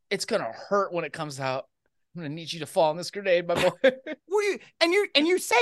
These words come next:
Speaker 2: you're like, "Of course, Cody, for you, anything." But then it comes out and you're like, "Oh, you son of a bitch."
Speaker 1: <laughs>
Speaker 2: And then it's, and then you're just mocking me. You're like, "Nick, I can't believe you would do
Speaker 1: <laughs>
Speaker 2: that."
Speaker 1: Well, I'm done. <laughs>
Speaker 2: As you're giving me giant winks and everyone can see.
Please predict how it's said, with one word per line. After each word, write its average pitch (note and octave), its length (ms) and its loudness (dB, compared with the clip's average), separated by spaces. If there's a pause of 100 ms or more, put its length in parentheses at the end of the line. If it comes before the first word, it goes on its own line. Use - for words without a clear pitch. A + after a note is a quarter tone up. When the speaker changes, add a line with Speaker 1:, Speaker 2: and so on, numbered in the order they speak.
Speaker 2:
you're C4+ 160 0
like, - 120 -10
"Of - 120 -18
course, - 360 -18 (280)
Cody, A#2 240 -8
for C3+ 80 -10
you, C3+ 160 -2
anything." B2+ 340 -2
But D3 140 0
then B3 160 8
it C#4 120 4
comes F#3+ 240 2
out A3 200 6
and G#3+ 80 0
you're F3+ 80 4
like, D3+ 200 0
"Oh, A#3+ 240 10
you A3 240 2
son G#3+ 360 -2
of F#3+ 80 -4
a F3+ 80 2
bitch." F#3 520 6 (200)
Speaker 1:
<laughs> D4+ 100 0 (600)
Speaker 2:
And A3 120 6
then B3 80 10
it's, A#3 160 4 (200)
and A3 100 6
then A3+ 140 2
you're A3+ 120 2
just G3 200 -6
mocking F3+ 460 2
me. B3+ 40 -4
You're B3 100 4
like, A3 220 0
"Nick, F#4 400 0
I D#4 80 0
can't E4+ 320 2
believe E4 460 0
you D4+ 100 2
would D4 160 -2
do F4+ 340 6
Speaker 1:
<laughs> - 20 2
Speaker 2:
that." A#3 480 4 (180)
Speaker 1:
Well, D4 280 10
I'm C4+ 60 2
done. - 240 4 (260)
<laughs> B4+ 480 4
Speaker 2:
As F4+ 200 6
you're A#4 100 6
giving C#4 240 4
me D4+ 80 2
giant G#3+ 560 6
winks F3 460 2
and A#3 120 2
everyone G3 360 6
can A#3 240 0
see. G3 640 -4